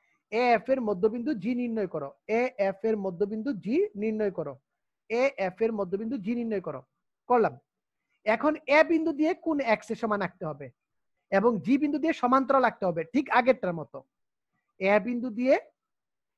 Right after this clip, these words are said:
এক্স এর সমান করে আঁকতে হবে এবং জি বিন্দু দিয়ে ওই সমান্তরাল রেখা আঁকা লাগবে। তো আমরা টেকনিক কাজটা কি করব? যে স্যার একই কোণ দুইবার আঁইকা রাখবো। একবার বলবো যে আঁকছি পরে বা সমান্তরাল, এটার জন্য আমাদের এক্সট্রা আঁকা লাগবে না, একটা টেকনিক্যাল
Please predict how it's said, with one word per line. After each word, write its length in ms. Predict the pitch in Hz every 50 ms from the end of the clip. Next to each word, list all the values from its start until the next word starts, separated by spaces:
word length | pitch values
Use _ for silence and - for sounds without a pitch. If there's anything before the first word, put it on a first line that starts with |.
| _ _ -
এক্স 280 | 190 190 190 - - -
এর 120 | 240 240 240 - - _ -
সমান 220 | - 214 220 233 233
করে 140 | 226 233 226
আঁকতে 200 | 220 220 - 220
হবে 140 | 214 196 247 269
এবং 140 | 233 220 190 165 123
জি 80 | 190 247 240
বিন্দু 240 | 277 269 262 277
দিয়ে 220 | 233 220 262 285 415 466 - _ _ -
ওই 100 | 254 254 226
সমান্তরাল 440 | - 226 220 262 269 233 262 269 254
রেখা 200 | 226 196 190 180
আঁকা 160 | 175 175 165
লাগবে। 220 | 151 135 139 143 123 - _ _ _ _ _
তো 40 | - 247
আমরা 160 | 240 247 262 254 240 208 - - _ _ -
টেকনিক 360 | 262 262 262 269 285 294 247 - -
কাজটা 260 | 285 262 - - 254 262 -
কি 80 | 262 240 - - -
করব? 160 | 254 247 220 294 359 - _ _ _ _ -
যে 60 | 185 180 -
স্যার 140 | 202 180 156 - _ _ - 202
একই 240 | 190 185 - 240 233 233
কোণ 100 | - 262 226 175
দুইবার 260 | 190 233 208 233 226 233
আঁইকা 180 | 220 226 226 202 165
রাখবো। 220 | 147 135 135 147 123 - _ _ _ - 196
একবার 200 | 196 190 220 226 214 175
বলবো 180 | 185 190 190 240 240
যে 60 | 233 240 254
আঁকছি 220 | 240 240 - - 262 226 269
পরে 120 | 254 247 233
বা 60 | 226 208 -
সমান্তরাল, 360 | 214 208 220 208 - 226 220 196
এটার 180 | 156 170 151 170
জন্য 100 | 180 226 240
আমাদের 200 | 233 214 175 190 180
এক্সট্রা 280 | 160 - - - 170
আঁকা 140 | 175 - 226 226
লাগবে 160 | 214 180 151 156
না, 80 | 147 135
একটা 180 | - 156 - 220
টেকনিক্যাল 380 | 208 214 - 208 180 175 160